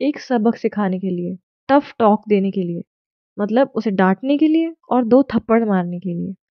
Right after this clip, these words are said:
लेकिन वो मरा कैसे और कैसे उसकी बॉडी जल गई, ये सब उसे नहीं पता।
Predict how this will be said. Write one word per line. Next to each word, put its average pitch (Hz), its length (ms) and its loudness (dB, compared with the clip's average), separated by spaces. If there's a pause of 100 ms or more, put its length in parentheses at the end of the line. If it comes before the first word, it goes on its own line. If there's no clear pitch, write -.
लेकिन 254 340 4
वो 320 140 6
मरा 208 360 4
कैसे 262 480 2 (440)
और 240 160 2
कैसे 233 420 2
उसकी 302 260 0
बॉडी 208 380 4
जल 208 240 2
गई, 226 260 2 (320)
ये 247 200 4
सब 311 180 2
उसे 311 200 4
नहीं 220 240 4
पता। 180 220 0